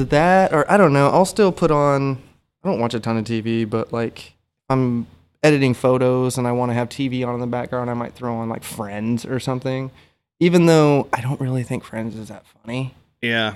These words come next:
Speaker 2: I think it's a little
Speaker 1: <laughs>
Speaker 2: overrated. It's more, for me, it's more of a background kind of thing where
Speaker 1: Yeah.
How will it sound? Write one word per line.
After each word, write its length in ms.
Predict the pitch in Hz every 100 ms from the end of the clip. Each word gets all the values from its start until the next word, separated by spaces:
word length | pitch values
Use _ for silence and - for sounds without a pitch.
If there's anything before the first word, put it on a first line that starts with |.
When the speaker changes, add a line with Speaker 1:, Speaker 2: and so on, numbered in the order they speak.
| -
Speaker 2:
I 80 | 143
think 140 | 202
it's 100 | 190
a 20 | 147
little 240 | 131 160
Speaker 1:
<laughs> 20 |
Speaker 2:
overrated. 600 | 117 107 101 104 147 - - _ -
It's 180 | 151 170
more, 220 | 190 185
for 260 | 143 -
me, 160 | 135 139
it's 140 | 143
more 100 | 139
of 60 | 117
a 80 | 95
background 720 | 95 95 - 101 92 98 92
kind 180 | - 98
of 60 | 92
thing 400 | 110 107 107 98
where 200 | 101 101
Speaker 1:
Yeah. 340 | 139 113 85